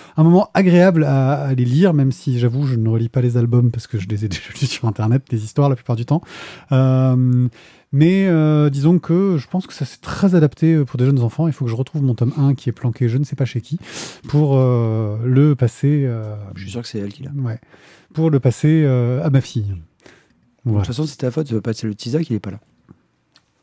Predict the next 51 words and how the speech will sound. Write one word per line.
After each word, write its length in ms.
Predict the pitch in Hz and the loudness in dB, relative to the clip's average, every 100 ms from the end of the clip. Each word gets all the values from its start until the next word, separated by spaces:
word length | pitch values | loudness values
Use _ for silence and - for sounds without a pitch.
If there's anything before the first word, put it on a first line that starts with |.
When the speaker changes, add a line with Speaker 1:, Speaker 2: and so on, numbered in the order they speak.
| _ _ | _ _
Speaker 1:
C'est, 300 | - - - | -20 -20 -6
c'est 140 | 139 | 0
pas 100 | 139 | 0
faux. 180 | - 101 - _ - - - _ _ _ _ _ | -2 -8 -10 _ -20 -20 -20 _ _ _ _ _
Speaker 2:
Et 140 | 123 117 | -4 -4
si 100 | - | -2
tu 80 | |
veux 120 | 139 143 | 0 2
mon 120 | 143 | 2
avis, 360 | 143 147 165 | 2 2 2
euh, 60 | 143 | 2
ouais, 200 | 131 147 | 0 -2
franchement, 320 | - 127 151 | -4 -12 -10
ça 120 | 139 | -8
m'a 120 | 123 110 | -8 -8
plu 160 | 123 | -10
aussi. 200 | 113 120 - _ _ _ - | -10 -14 -20 _ _ _ -20
Parce 120 | - 117 | -16 -12
que 40 | |
du 80 | 110 | -6
coup, 120 | 151 | -2
j'ai 80 | 135 | 0
revu, 340 | 120 120 127 | 0 -2 -2
j'ai 120 | 113 | -2
relu 140 | 120 120 | -2 -2
le 60 | |
tome 180 | 131 117 | 0 0
deux 120 | 123 | 0
parce 100 | 135 | -4
que 80 | - | -8
je 100 | 107 | -6
l'avais 120 | 101 | -2
pas 100 | 143 | 2
Speaker 1:
Ouais. 120 | 127 165 | 4 2
Speaker 2:
lu. 60 | 160 - - - _ _ _ | 0 -10 -20 -20 _ _ _
Et, 220 | 110 107 104 | -6 -4 -4
euh, 260 | 104 101 | -4 -6
et 60 | 104 | -10
c'est 180 | - 104 | -10 -8
vrai 140 | 117 | -8
que 60 | - | -6
ça 100 | 107 | -6
reste 400 | 117 - 107 - | -6 -8 -10 -10
toujours 240 | - 147 | -6 -2
assez 220 | 131 123 | -2 -4
plaisant. 580 | - 120 110 127 147 127 | -4 -4 0 0 0 0
Et, 220 | 117 107 104 | -2 -2 -2
euh, 240 | 107 - | -6 -8
et, 180 | 110 - | -8 -10
en 20 | 117 | -8
fait, 140 | 120 | -8